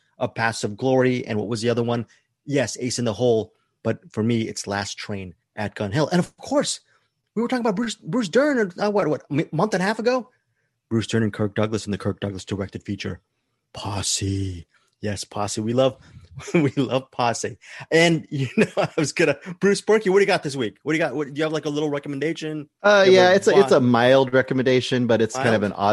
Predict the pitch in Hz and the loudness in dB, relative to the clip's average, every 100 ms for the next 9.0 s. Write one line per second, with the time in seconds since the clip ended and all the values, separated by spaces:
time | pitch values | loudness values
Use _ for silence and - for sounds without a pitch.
0 | 95 107 104 101 104 98 - 107 101 98 | 2 2 4 2 2 0 -2 -6 -2 -2
1 | 98 98 90 - - 104 92 104 95 95 | -2 -2 -6 -8 -14 -10 -6 -2 0 -2
2 | 92 92 90 90 87 95 92 85 _ - | -2 -2 0 -2 -2 -4 -4 -8 _ -20
3 | - 104 95 90 90 101 92 90 87 87 | -10 -4 -2 -2 -2 -4 -4 -4 -6 -10
4 | 82 80 90 90 80 82 87 98 95 82 | -12 -8 -6 -6 -6 -6 -4 -2 -4 -6
5 | 80 78 92 156 _ _ - _ - 104 | -10 -8 -8 -10 _ _ -20 _ -2 2
6 | 120 143 117 185 247 233 208 214 226 202 | 4 4 4 2 2 2 2 2 2 2
7 | 208 214 185 - - _ _ _ _ _ | 4 4 0 -8 -20 _ _ _ _ _
8 | _ _ 123 - 165 220 277 196 - - | _ _ -14 0 4 6 4 0 -4 -10